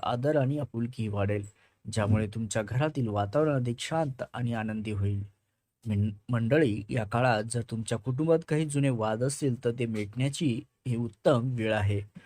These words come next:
तुम्ही एकत्र बसून संवाद साधल्यास सर्व समस्या सहजपणे सुटतायत. तसेच जे जोडपे संततीची वाट पाहत होते, त्यांच्यासाठी हा आठवडा खूप शुभ असणार आहे.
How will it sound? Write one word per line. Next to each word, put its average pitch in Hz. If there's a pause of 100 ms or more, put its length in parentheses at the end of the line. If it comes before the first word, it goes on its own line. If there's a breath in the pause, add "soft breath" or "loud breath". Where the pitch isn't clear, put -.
(280 loud breath)
तुम्ही 165
एकत्र 190
बसून 196
संवाद 143
साधल्यास 151
सर्व 170
समस्या 160
सहजपणे 139
सुटतायत. 113 (440)
तसेच 110
जे 117
जोडपे 123
संततीची 147
वाट 113 (100)
पाहत 123
होते, 139
त्यांच्यासाठी 120
हा 127
आठवडा 135 (420 loud breath)
खूप 196
शुभ 165
असणार 127
आहे. 104